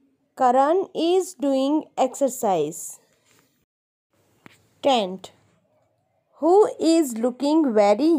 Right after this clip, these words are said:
young now? ફ્રેન્ડ્સ, આ પ્રશ્ન યુનિટ ફોર, I am learning English, એક્ટિવિટી ટ્વેલ્વ એ ના પેરેગ્રાફમાંથી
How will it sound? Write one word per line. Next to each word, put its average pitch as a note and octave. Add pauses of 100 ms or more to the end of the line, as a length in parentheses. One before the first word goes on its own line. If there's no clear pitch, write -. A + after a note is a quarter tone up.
young A#3+ (100)
now? F#3 (1200)
ફ્રેન્ડ્સ, B3 (400)
આ G3
પ્રશ્ન A#3 (400)
યુનિટ C#4 (200)
ફોર, A#3+ (480)
I B3+
am F#4+
learning D4+ (200)
English, B3+ (600)
એક્ટિવિટી F#4
ટ્વેલ્વ C#4 (340)
એ G#3+ (1400)
ના D#4
પેરેગ્રાફમાંથી B3